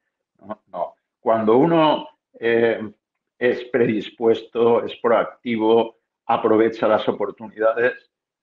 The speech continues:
encuentra trabajo y llega. Y hay que empezar por todo. Yo empecé, eh, trabajando gratis. Luego empecé a cobrar cero por cero es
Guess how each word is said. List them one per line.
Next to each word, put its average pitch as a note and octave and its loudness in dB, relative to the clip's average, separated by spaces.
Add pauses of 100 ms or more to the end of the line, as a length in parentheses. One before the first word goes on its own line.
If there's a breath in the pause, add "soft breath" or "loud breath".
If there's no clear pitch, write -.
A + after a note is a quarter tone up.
(160)
encuentra D3 -4
trabajo C3+ -4
y G#2+ -12
llega. A2 -4 (760)
Y A2+ -6
hay A#2 -2
que E3 -2
empezar B2 -4
por - -4
todo. D3+ -2
Yo G#2+ -6
empecé, B2+ -4 (340)
eh, A2 -2
trabajando G#2+ -2
gratis. A2 -4 (1400)
Luego A#2 -2
empecé A2 -2
a A2+ 2
cobrar A2 0 (1000)
cero B2 2
por A2+ 0
cero G2+ 2
es F#2 -6